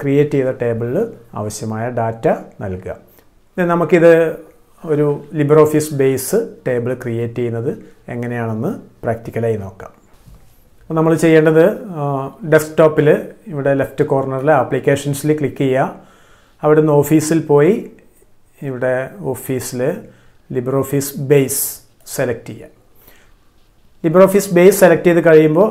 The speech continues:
നമുക്കിതുപോലെയുള്ളൊരു വിൻഡോ കിട്ടും. ഇവിടെ രണ്ട് സ്റ്റെപ്പ് ഉണ്ട്. ഒന്ന് സെലക്ട് ഡാറ്റാബേസ്, ആ, രണ്ടാമത്തേത് save and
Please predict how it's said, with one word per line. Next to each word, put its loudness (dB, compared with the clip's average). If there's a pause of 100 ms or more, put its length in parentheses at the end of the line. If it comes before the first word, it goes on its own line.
(120)
നമുക്കിതുപോലെയുള്ളൊരു 0
വിൻഡോ -2
കിട്ടും. 0 (240)
ഇവിടെ -2 (360)
രണ്ട് 2
സ്റ്റെപ്പ് 0
ഉണ്ട്. 0 (380)
ഒന്ന് -4 (120)
സെലക്ട് 2 (100)
ഡാറ്റാബേസ്, 2 (800)
ആ, -8 (400)
രണ്ടാമത്തേത് -2 (160)
save 0
and -2